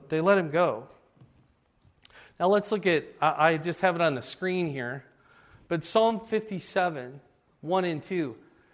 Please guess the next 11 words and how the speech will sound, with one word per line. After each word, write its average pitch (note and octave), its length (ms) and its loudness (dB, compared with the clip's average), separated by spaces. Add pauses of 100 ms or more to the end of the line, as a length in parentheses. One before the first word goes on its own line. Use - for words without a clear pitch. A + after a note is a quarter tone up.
Instead C4 840 6 (360)
of G3 160 2
attacking B3 720 2
his G#3 200 -2
boss, E3+ 560 0 (2750)
David G#3+ 460 -2
goes D3+ 360 -2
to F3+ 180 -8
his F3+ 160 -4
boss's F3 560 -4
boss. A2+ 240 -18